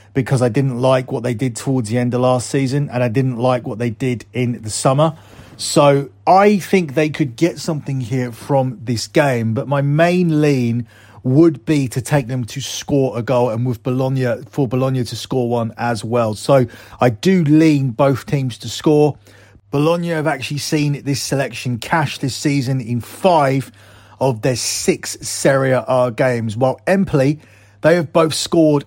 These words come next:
and conceded in each of their last four. So they are getting back on track with the trend from last season where B T T S was a regular play that cashed. Bologna have a new boss in Thiago Motta,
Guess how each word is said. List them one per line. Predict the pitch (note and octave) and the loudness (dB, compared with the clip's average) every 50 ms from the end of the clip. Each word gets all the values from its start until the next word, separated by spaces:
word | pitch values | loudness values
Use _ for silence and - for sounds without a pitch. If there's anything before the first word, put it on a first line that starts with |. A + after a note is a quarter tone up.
| _ | _
and | D3 D#3 D3+ D3+ - | -4 -2 -2 -4 -4
conceded | - C#3 C3+ A#2+ - - F3 D#3+ D3+ B2 B2 A#2+ | -4 -6 -6 -4 0 2 2 2 2 2 0 -2
in | C3 C3 - - | -2 -4 -4 -2
each | - E3+ F3+ E3 - - - - | 0 0 0 0 -4 -10 -4 0
of | D#3 D#3+ D3 B2 | 0 0 2 0
their | D3 D3+ | 0 0
last | C#3+ C#3+ D3 D3 C#3+ D3 C#3+ - - - | 2 2 2 2 2 0 -2 -6 -12 -16
four. | - - - - E3+ E3 D3 A#2+ A2 G2+ - | -18 -20 -4 0 2 2 4 2 0 -4 -8
So | - - C#3+ B2+ | -6 -2 -2 0
they | C3 C3+ | 0 0
are | C3 B2 | -2 -2
getting | A2+ - - E3+ E3 C#3+ D#3+ D3+ C3+ | -6 -4 -2 -2 -2 0 -2 -4 -4
back | G#2 - E3 D3 C3 - - - | -2 0 -2 -2 -2 -4 -8 -6
on | C3 B2 A#2+ | -6 -6 -6
track | - - - D#3 C3+ - - - | -6 -4 -2 -2 -2 -4 -6 -6
with | C3+ A#2+ G#2+ | -6 -4 -4
the | B2 | -6
trend | A2+ - - - D#3+ D3 C#3+ C#3+ C3+ - - - - - - - _ | -8 -6 -4 -2 -2 0 0 -2 -4 -6 -10 -18 -20 -20 -20 -20 _
from | - - - D3+ D3 D3 | -6 0 2 2 2 4
last | C#3+ C#3 C3 B2 B2 A2 - | 2 2 2 2 0 -2 -2
season | E3 D#3 D3 C3+ A2 B2+ B2 A#2+ | 0 0 0 0 0 -2 -2 -2
where | B2 B2 B2 | -2 -2 -2
B | A2+ - D3 C#3 C3+ B2 | -2 -2 -4 -4 -2 -4
T | - - - D#3+ C3+ A#2+ | -8 -6 -4 -4 -4 -4
T | - - D3 C#3 A#2 - - | -4 -4 -4 -4 -4 -4 -4
S | C#3+ C#3 C3+ B2 - - - - - - - - - | -2 0 0 -2 -4 -8 -12 -14 -18 -20 -20 -20 -6
was | - B2+ B2+ B2+ A#2+ - - - | -2 0 0 0 0 -2 -4 -2
a | C3+ C#3+ | -2 0
regular | C3 B2 B2 B2+ D3 D3+ D3 C3 D3 C#3 C3 B2 | 0 0 0 0 0 0 2 0 0 0 0 -2
play | G#2+ - - C#3+ C3 B2+ B2 | -2 -2 0 0 2 0 0
that | A2+ A2+ G#2+ | -4 -6 -8
cashed. | - - D#3 D3 C#3+ - - - - - _ - - - - _ - - | -4 0 2 2 2 0 -4 -10 -16 -20 _ -20 -20 -20 -20 _ -4 2
Bologna | C#3+ D#3 E3+ F3+ F3+ F3+ | 4 6 6 6 4 2
have | F3 D#3 C#3+ D#3+ D3 C#3 | 0 0 -2 -2 -2 -2
a | C3+ | -2
new | C#3+ D3+ D#3 D3+ C#3+ | -2 0 0 0 0
boss | D3+ D#3 C#3+ C#3 - - | 2 2 2 0 -2 -6
in | - - C#3+ C#3 C#3 - | -6 -4 -4 -4 -4 -6
Thiago | - - - - C#3 C#3 C3+ C3+ C3+ A#2+ B2+ B2 A#2+ | -8 -6 -2 2 2 4 4 4 4 2 2 0 0
Motta, | B2 C3+ C#3+ C3+ - - D#3+ C#3+ B2+ - | 2 2 2 0 2 2 2 2 2 0